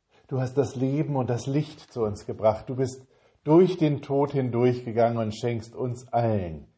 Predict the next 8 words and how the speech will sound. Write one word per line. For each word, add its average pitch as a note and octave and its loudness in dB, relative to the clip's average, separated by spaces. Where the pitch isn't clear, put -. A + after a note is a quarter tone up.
die - -12
Auferstehung A#2+ 2
mit - -8
dir. E2+ -8
Dafür B2+ 2
danken A2 0
wir A2 -2
dir G#2+ -2